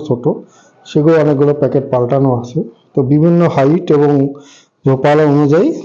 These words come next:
দাম। এবার গাছগুলোকে মানে অনেকে কম রেঞ্জের মধ্যেই চান, কিন্তু এবার গাছগুলো হচ্ছে আমাকে বিভিন্ন রেঞ্জের মধ্যেই আছে। যেমন ছোট গাছও আছে, এই যে এইগুলো একটু কম রেঞ্জের মধ্যে হবে।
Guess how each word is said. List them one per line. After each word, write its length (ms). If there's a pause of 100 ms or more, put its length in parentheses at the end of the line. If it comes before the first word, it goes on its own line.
দাম। 400 (200)
এবার 300 (840)
গাছগুলোকে 760 (100)
মানে 180
অনেকে 280
কম 440 (140)
রেঞ্জের 360
মধ্যেই 320
চান, 300
কিন্তু 220
এবার 260
গাছগুলো 400
হচ্ছে 200
আমাকে 400 (580)
বিভিন্ন 360
রেঞ্জের 360
মধ্যেই 360
আছে। 400 (1200)
যেমন 280
ছোট 260
গাছও 340
আছে, 440
এই 100
যে 100 (180)
এইগুলো 380
একটু 160
কম 340
রেঞ্জের 340
মধ্যে 340
হবে। 280